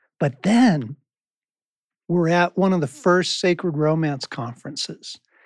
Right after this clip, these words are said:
And we had designed this incredibly beautiful stage, these gorgeous tapestries, these candelabras, the music playing. Like, we had created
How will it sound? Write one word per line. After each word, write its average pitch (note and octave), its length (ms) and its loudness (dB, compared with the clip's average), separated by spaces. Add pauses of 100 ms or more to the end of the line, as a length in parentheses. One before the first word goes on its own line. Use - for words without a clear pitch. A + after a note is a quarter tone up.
(440)
And D3+ 180 0
we F#3+ 140 4
had F#3 200 2
designed E3 680 0
this D3 220 -4
incredibly D#3 1200 0
beautiful D#3 760 0
stage, D3+ 1000 -2 (400)
these C#3+ 200 0
gorgeous E3 640 2
tapestries, D#3 1080 0
these D3 180 -4
candelabras, D3+ 1080 0
the D3+ 100 -2
music E3 680 2
playing. D3 560 -2
Like, C#3 220 -4
we F3 120 2
had E3+ 200 0
created D#3+ 1040 0